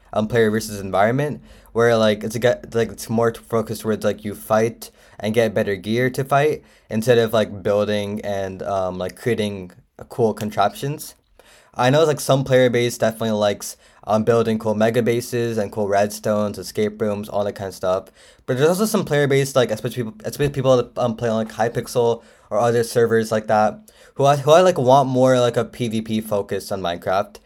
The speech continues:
And I know, like, the whole, like, um, like, the shield, shield axe P V P, and it's, like, different from the sword P V P in one point eight. Um, that whole controversy is there, but I don't know, like, how,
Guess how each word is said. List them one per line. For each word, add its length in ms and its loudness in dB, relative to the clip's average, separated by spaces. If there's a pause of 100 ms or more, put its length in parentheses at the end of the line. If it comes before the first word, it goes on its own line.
(280)
And 120 0
I 20 4
know, 160 6
like, 160 4
the 80 2
whole, 240 6
like, 300 0 (320)
um, 260 2
like, 300 0
the 320 0
shield, 760 -2
shield 380 0
axe 400 -2 (120)
P 100 -4
V 100 -6
P, 360 -4 (280)
and 160 -2
it's, 220 -6
like, 160 -6
different 420 -2
from 200 -4
the 60 -6
sword 400 -2
P 120 -6
V 100 -6
P 200 -6
in 120 -6
one 160 -4
point 240 -6
eight. 320 -4 (400)
Um, 120 -2
that 120 4
whole 180 6
controversy 600 -2
is 140 -6
there, 280 2
but 240 0
I 40 4
don't 120 4
know, 200 0
like, 180 -4
how, 400 4